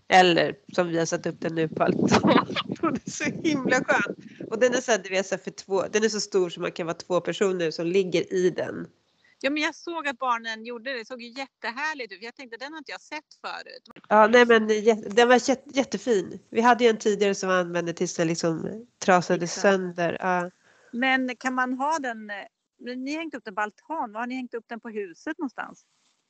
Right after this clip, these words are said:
Speaker 1: Då, vi har en krok som vi har, en stor, eh, så här fet krok som vi har i huset.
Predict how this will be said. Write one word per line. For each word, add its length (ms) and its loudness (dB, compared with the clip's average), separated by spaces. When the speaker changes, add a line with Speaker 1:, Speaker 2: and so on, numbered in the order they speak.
Speaker 1:
Då, 380 6
vi 120 2
har 120 6
en 120 4
krok 540 -2
som 180 -2
vi 120 4
har, 180 6
en 180 0
stor, 520 2
eh, 260 -2
så 140 -2
här 40 -4
fet 560 4
krok 380 0
som 160 -2
vi 80 2
har 320 2
i 140 4
huset. 640 0